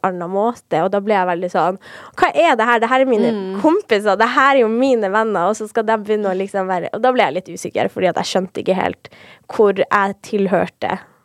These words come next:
Speaker 1: i det hele tatt, fordi at jeg var obviously ikke en babe som gutta så på den måten. Så det synes jeg var kjempetungt.
Speaker 2: Mm, det skjønner jeg.
Speaker 1: Ehm, men så etter hvert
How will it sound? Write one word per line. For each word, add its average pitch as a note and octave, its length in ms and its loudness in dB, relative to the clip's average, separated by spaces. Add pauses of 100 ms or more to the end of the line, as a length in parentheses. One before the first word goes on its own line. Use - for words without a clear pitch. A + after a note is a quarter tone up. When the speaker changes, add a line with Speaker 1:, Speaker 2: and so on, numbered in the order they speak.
(220)
Speaker 1:
i G#3+ 80 2
det G#3 80 0
hele F#3+ 160 2
tatt, A3+ 320 0
fordi G3 240 0
at - 80 -4
jeg F#3 80 0
var F#3+ 240 0
obviously - 560 -4
ikke - 160 -8
en G3+ 160 -6 (640)
babe - 320 -2
som F#3 420 2
gutta F#3 300 -2
så F#3+ 160 2
på F#3+ 160 -2
den A3+ 240 0
måten. G3 480 -2 (720)
Så - 220 -6
det C#4+ 320 4
synes B3 160 -4
jeg F3+ 80 -2
var G3+ 160 -6
kjempetungt. G3 560 -6 (240)
Speaker 2:
Mm, F#3+ 320 -10
det A3 80 -10
skjønner G#3+ 320 -10
jeg. G#3+ 80 -8
Speaker 1:
Ehm, G#3+ 260 -8 (1300)
men D#4 240 2
så D4 160 -2
etter C#4+ 160 -6
hvert C4+ 240 -4